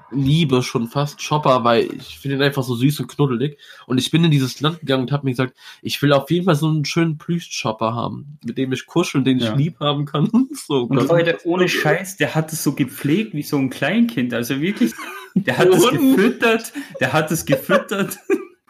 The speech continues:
Speaker 1: Ja, ne, ich hab mich halt gefreut.
Speaker 2: Ja, und irgendwann <laughs> wurden zwei daraus.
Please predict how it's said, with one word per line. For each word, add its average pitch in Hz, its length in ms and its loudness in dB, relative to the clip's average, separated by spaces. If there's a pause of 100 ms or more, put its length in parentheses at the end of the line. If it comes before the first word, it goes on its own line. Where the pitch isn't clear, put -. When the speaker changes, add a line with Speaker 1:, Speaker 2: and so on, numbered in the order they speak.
(600)
Speaker 1:
Ja, - 480 -4
ne, 147 180 0
ich 160 140 2
hab 190 160 0
mich - 120 -2
halt 180 160 0
gefreut. 113 720 -2 (680)
Speaker 2:
Ja, 95 360 -6
und 113 200 -2
irgendwann 160 720 2
<laughs> - 40 -20
wurden 143 300 0
zwei 160 280 0
daraus. - 880 -2